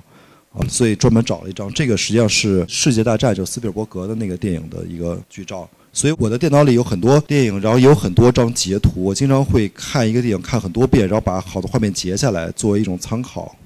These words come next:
经常一个电影有好几百张图。啊，现代启示录这是。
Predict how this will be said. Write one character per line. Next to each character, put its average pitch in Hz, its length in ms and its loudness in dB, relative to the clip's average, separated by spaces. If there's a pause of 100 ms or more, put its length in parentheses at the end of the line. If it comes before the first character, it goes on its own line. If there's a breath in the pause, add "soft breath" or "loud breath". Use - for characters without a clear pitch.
(140)
经 151 120 4
常 123 220 6
一 131 40 6
个 139 80 6
电 127 140 -2
影 98 60 -8
有 104 80 -8
好 117 160 -6
几 123 120 -6
百 90 160 -2
张 101 220 -8
图。 87 400 -4 (1120)
啊， 101 140 -4
现 120 160 0
代 113 100 4
启 - 140 -6
示 92 140 -4
录 113 200 2
这 90 120 -6
是。 90 160 -12